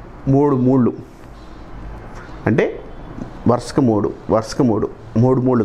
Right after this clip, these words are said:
తొమ్మిది రాసుకొని ఇరవై ఒక్క రోజులు మీ ఇంటికి ఈ వాషింగ్ చేసుకునే కాడ, అంటే వాషింగ్ అంటే ఇంటి అయిందని కాదు,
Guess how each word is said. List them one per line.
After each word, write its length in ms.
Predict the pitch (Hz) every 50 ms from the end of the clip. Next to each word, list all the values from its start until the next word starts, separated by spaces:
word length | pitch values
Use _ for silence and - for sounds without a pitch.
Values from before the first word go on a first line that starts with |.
| - - -
తొమ్మిది 380 | 139 139 147 147 143 139 123 110 - - - - - - -
రాసుకొని 540 | 120 107 - - - 120 110 104 104 98 - - - - - - - - -
ఇరవై 380 | 113 123 135 139 143 147 147 139 127
ఒక్క 160 | - - 120 120
రోజులు 240 | 123 131 143 143 127 120
మీ 80 | 113 110 110
ఇంటికి 300 | 110 117 127 - - 107 104 - - - - - - - - - - - - - - - - -
ఈ 80 | 104 104 104 104
వాషింగ్ 440 | 113 123 135 - - 170 147 117 - 113 - - - - - - - - - -
చేసుకునే 420 | 123 117 117 - - 120 110 107 98 -
కాడ, 120 | 101 98
అంటే 220 | - - 101 107 101
వాషింగ్ 400 | 110 123 139 - - 170 151 147 139
అంటే 320 | 143 - 175 147 143 143 - - - - - - -
ఇంటి 220 | 127 143 - 147
అయిందని 420 | 143 135 127 123 120 120 113 104 95 98
కాదు, 260 | 101 127 196 294